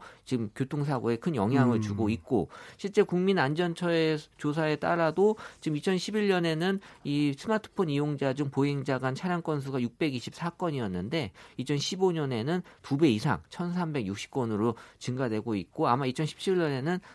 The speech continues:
Speaker 1: 더 많이 증가될 것으로 지금 예상이 되고 있어서 지금 보행 중 스마트폰 금지법은 또, 어, 하와이 호놀룰루 같은 시에서는
Speaker 2: 네.
Speaker 1: 이미 지금 시행이 되고 있다고 하죠.
Speaker 2: 예. 그게 참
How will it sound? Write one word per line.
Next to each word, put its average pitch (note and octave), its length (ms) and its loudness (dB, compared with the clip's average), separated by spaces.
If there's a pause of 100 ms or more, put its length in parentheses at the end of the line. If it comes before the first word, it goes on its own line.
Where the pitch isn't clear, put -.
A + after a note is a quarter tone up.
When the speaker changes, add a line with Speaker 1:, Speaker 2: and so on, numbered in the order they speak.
Speaker 1:
더 C3+ 120 2
많이 B2 320 2
증가될 B2+ 460 -2
것으로 A2+ 340 -2
지금 G#2+ 160 -6
예상이 G#2 400 -4
되고 G#2 300 -4
있어서 G#2+ 480 -4 (240)
지금 C#3 160 -2
보행 F3 400 4
중 F#3+ 160 2
스마트폰 G#3+ 580 -2 (380)
금지법은 E3+ 720 2
또, E3 180 4 (220)
어, A#2 120 -2
하와이 G#3 420 4
호놀룰루 G#3 580 4
같은 C#3 340 -2
시에서는 C#3 460 8
Speaker 2:
네. - 20 2
Speaker 1:
이미 A#2 220 0
지금 A2 220 -4
시행이 E3 300 0
되고 G2 220 0
있다고 F2 460 -4
하죠. C3+ 340 0
Speaker 2:
예. G2+ 160 -4 (720)
그게 F#3 380 6
참 - 260 -10